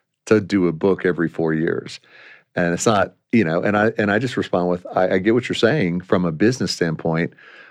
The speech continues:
but from an idea standpoint, I wanna be disruptive enough to only write when I have something worth saying." And if that's four years, six years, two years, whatever,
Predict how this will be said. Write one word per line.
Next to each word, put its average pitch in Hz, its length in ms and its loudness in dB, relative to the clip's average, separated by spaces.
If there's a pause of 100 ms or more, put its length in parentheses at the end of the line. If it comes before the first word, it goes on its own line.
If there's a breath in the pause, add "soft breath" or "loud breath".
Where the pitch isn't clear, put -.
(140)
but 95 120 2
from 90 160 0
an 85 100 0
idea 85 380 2
standpoint, 82 680 -4 (280)
I 104 100 4
wanna 110 220 2
be 82 500 0 (200)
disruptive 98 540 2
enough 80 340 -4
to - 100 -2
only 95 300 -2
write 85 280 2
when 82 120 -4
I 80 80 -2
have 80 180 -2
something 80 520 -4 (100)
worth 80 180 -2
saying." - 440 -4 (720 loud breath)
And 85 160 0
if - 220 -8 (160)
that's 80 300 0
four 95 240 0
years, 117 260 2
six - 280 -4
years, 120 220 2
two - 180 -4
years, 107 440 0
whatever, 104 580 0